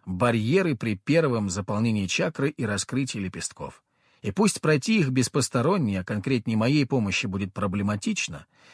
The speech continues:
если им дать время, справятся. Лет через пять. А вот те, кто и тренировки не забросит, и далеко отдаляться не станет, впрочем, первый свой барьер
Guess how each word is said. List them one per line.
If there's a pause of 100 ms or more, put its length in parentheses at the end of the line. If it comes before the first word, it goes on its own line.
(120)
если
им
дать
время,
справятся. (340)
Лет
через
пять. (320)
А
вот
те,
кто
и
тренировки
не
забросит,
и
далеко
отдаляться
не
станет,
впрочем,
первый
свой
барьер